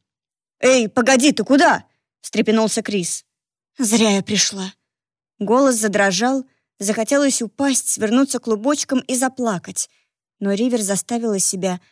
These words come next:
решительно зашагать к выходу из дома. Крис поймал ее за руку уже в дверях столовой. "Стой, да погоди же ты!" с жаром крикнул он, и тогда Ривер уже не сумела с собой совладать. Ноги подогнулись,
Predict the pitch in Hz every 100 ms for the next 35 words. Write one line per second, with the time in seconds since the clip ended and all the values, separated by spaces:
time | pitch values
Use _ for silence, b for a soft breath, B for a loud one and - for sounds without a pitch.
0 | _ - 220 - 277 262 240 208 - 196
1 | 214 - 202 202 202 208 208 190 190 165
2 | 175 - _ _ _ _ _ _ _ 247
3 | 311 - 254 262 269 233 208 233 294 285
4 | 262 247 226 220 208 214 220 - 226 208
5 | 175 165 180 _ _ _ _ _ _ -
6 | - 233 226 170 226 - 247 277 254 320
7 | 240 214 - 175 - _ _ _ 190 180
8 | 226 214 208 226 269 233 190 180 175 196
9 | _ _ _ 190 202 226 285 262 269 247
10 | 208 240 247 - 254 226 190 180 196 185
11 | 190 190 190 185 175 180 - _ _ _
12 | _ _ _ _ 202 240 226 226 196 190
13 | 190 247 269 254 -